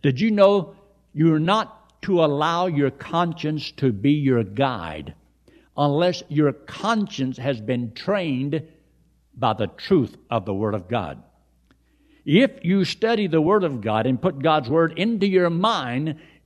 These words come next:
it will convict you of the things that are wrong. And yes, then your conscience can help guide you because of right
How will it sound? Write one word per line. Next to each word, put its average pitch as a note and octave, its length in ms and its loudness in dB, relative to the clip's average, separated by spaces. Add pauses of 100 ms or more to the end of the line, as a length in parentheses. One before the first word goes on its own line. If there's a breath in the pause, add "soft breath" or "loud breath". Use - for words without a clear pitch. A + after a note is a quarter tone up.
(220)
it G#3 300 0
will F#3 400 2 (300)
convict F3+ 800 0
you C#3+ 240 0
of C#3 120 2
the C3+ 120 2
things F#3 480 -4
that D#3 160 0
are D3 120 -2
wrong. A#2 580 -6 (880 loud breath)
And D#3 320 2
yes, G3 260 2
then G#3+ 240 4
your G#3+ 160 2
conscience G#3+ 720 0
can E3 200 -2
help D#3 380 -6
guide F#3+ 520 0
you A#2 240 0
because D#3 480 4
of C3+ 200 2 (200 loud breath)
right D#3 480 2